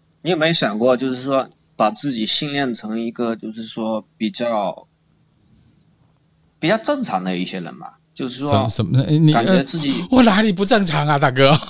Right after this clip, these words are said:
Speaker 1: 没有，没有，没有，我这个意思是什么？<laughs> 就是说你要贯穿的，就是说，其实中国，中国文大，我们国家的文化是博大精深的啊。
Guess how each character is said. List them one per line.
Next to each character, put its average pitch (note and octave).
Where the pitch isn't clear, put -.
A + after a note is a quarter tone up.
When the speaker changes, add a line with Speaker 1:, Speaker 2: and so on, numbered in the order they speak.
Speaker 1:
没 C#3
有， D#3+
没 D#3
有， D3
没 C3
有， A#2
我 C3
这 E3+
个 F3+
意 F#3+
思 F3
是 E3+
什 C3+
么？ G#2
<laughs> -
就 F#3+
是 F3+
说 F3
你 B2
要 D3+
贯 F3
穿 D#3+
的， C3
就 B2+
是 B2
说， A2+
其 -
实 E3+
中 F3+
国， C3+
中 G3
国 E3
文 B2+
大， C#3+
我 B2
们 E3
国 B2
家 C#3+
的 B2+
文 A2
化 C3
是 A2
博 G#2
大 A#2
精 G#2+
深 G#2
的 -
啊。 F2